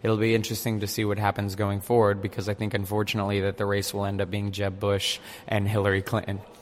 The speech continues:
And w-, that's, like, kind of terrifying just in the, like, dynasty sense of, like, it's, like, either a Clinton or a Bush for the last however many, like,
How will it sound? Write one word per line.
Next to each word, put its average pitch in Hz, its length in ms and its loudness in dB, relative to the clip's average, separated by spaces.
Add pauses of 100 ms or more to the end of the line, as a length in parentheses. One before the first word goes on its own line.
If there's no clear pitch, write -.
(300)
And 110 180 2
w-, 107 260 0
that's, 113 280 4
like, 110 120 2
kind 113 160 0
of 95 80 -2
terrifying 101 540 2
just 104 220 -2
in 104 120 0
the, 98 60 0
like, 95 360 0
dynasty 104 600 0
sense 104 460 -4
of, 107 140 2
like, 104 180 4
it's, 107 140 -2
like, 101 180 2
either 104 260 4
a 101 40 4
Clinton 107 460 0
or 101 120 2
a 101 80 2
Bush 110 340 4
for - 140 -6
the 101 80 -4
last 101 260 2
however 104 480 4
many, 104 240 0
like, 98 180 -2